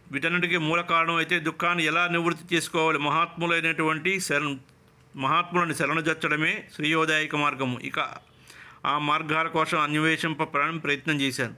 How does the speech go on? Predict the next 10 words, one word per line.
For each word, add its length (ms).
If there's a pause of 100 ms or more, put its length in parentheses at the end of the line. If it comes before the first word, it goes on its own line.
(540)
మన 100
అదృష్టవశాత్తు 840
అటువంటి 380
మహోన్నతమైనటువంటి 680
బాబాకు 480
మన 220 (160)
ప-, 260
మనశ్చాంచల్యం 840
లేకుండా, 500 (680)
మనశ్చాంచల్యం, 920